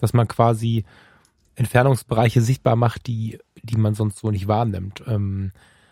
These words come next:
ich kann mir vorstellen, und du hast es mir auch gezeigt, bei hundert Megapixeln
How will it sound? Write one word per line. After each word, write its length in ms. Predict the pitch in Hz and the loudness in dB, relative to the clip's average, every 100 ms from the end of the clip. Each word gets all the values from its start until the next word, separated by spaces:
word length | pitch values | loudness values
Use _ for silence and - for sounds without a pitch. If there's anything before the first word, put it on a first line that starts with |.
| _ - | _ -14
ich 120 | - | 0
kann 120 | 123 | 2
mir 80 | 120 | 4
vorstellen, 460 | 131 131 135 131 | 2 2 2 2
und 100 | 131 | 0
du 40 | 107 | 0
hast 120 | 120 | 0
es 80 | 113 | 0
mir 120 | 117 | 0
auch 80 | 107 | 0
gezeigt, 640 | 110 - 139 131 139 - | -2 0 2 2 0 -2
bei 160 | 117 107 | -2 -2
hundert 540 | - 147 151 135 117 | -2 -2 2 0 0
Megapixeln 880 | 123 127 120 - 117 - 120 120 | 0 0 -2 -2 -4 -2 -2 -2